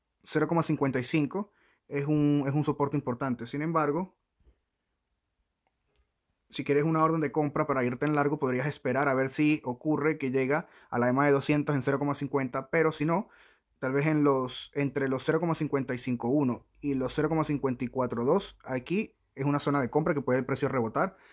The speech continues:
¿Y dónde vender? Bueno, yo vendería en el cuerpo de estas velas, que son esta vela de aquí y esta vela de aquí, sin contar la sombra,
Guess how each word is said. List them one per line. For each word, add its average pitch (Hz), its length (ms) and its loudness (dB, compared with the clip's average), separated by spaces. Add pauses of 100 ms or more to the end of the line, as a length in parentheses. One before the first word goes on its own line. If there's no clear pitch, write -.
(180)
¿Y 135 80 -6
dónde 135 200 2
vender? 160 360 4
Bueno, 131 200 0
yo 123 120 0
vendería 143 360 0
en 135 160 -2
el 123 100 -2
cuerpo 131 320 0
de 135 60 0
estas 135 200 -4
velas, 165 420 0
que 131 100 -8
son 123 220 -6
esta 139 200 -4
vela 139 180 0
de 127 60 -4
aquí 165 160 -2
y 170 80 2
esta 139 180 -2
vela 135 160 0
de 120 60 -2
aquí, 175 220 -2
sin 123 460 0
contar 120 300 0
la 135 100 2
sombra, 185 360 0